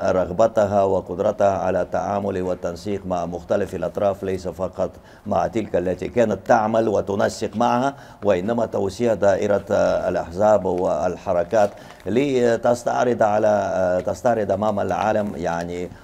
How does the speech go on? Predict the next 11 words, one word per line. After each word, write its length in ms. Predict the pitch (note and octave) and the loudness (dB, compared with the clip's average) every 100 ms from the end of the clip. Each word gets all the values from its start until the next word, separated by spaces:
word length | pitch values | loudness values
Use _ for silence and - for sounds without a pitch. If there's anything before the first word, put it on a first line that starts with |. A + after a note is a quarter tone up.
| - | -2
مرونتها 800 | A2 G#2+ A#2+ D3 B2+ A#2+ C3+ D3 | 2 4 4 2 4 4 6 4
ويعني 1120 | A#2 G#2 G2 F#2+ F2+ F2+ F2 E2+ F2 F2 E2 | 4 4 6 4 2 0 -2 -4 -6 -4 -2
الموقف 480 | F#2+ A2 C3 B2+ G#2+ | 0 2 2 0 -2
الذي 380 | G#2 A2 G#2+ A#2+ | 0 0 0 -2
يمكن 400 | D#3+ D#3+ C#3+ A#2+ - - - | -2 2 2 2 -4 -12 0
أن 240 | A#2 A#2 | 0 2
يتغير 560 | A#2 A2+ A#2 B2+ D3+ D3 | 0 0 2 4 4 4
ويتلائم 1120 | B2+ B2 - A#2+ B2+ B2+ B2 C#3+ D3 C3+ C3 | 6 6 4 2 2 4 4 6 4 2 4
مع 160 | C3 B2+ | 4 4
مستجدات 680 | B2 B2 C3 B2 C3 D#3 D3+ | 2 0 -2 0 0 2 2
الوضع. 480 | D3+ E3 A#2+ F#2 | 4 4 4 2